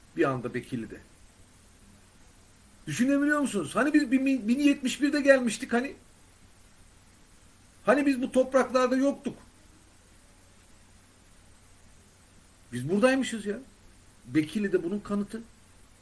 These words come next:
Belgeler var, belgeler, belgeler.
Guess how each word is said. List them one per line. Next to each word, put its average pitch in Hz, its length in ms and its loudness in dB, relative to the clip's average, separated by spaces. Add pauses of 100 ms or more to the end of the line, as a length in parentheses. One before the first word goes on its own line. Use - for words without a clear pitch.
(540)
Belgeler 185 520 6
var, 214 280 0
belgeler, 175 600 -2
belgeler. 175 540 0